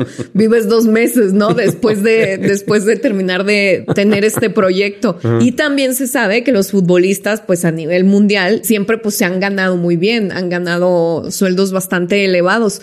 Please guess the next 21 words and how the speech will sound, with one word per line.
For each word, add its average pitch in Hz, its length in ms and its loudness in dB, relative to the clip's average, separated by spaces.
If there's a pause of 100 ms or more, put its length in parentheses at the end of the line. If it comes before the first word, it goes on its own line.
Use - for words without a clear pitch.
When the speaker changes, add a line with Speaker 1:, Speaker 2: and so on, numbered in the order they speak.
Speaker 2:
¿Tú 392 120 2
crees 320 280 -2
que 339 100 2
vaya 311 160 2
a 320 40 0
suceder 233 360 0
este 240 240 0
mismo 247 400 2
impacto 202 540 -2
con 180 260 -2
el 180 180 2
deporte 196 760 0 (220)
a 202 140 -2
como 185 280 0
sucede 196 800 -2
con, 180 560 0
con 185 200 0
el 180 120 0
mundo 190 240 0
del 202 120 0
entretenimiento? 175 960 0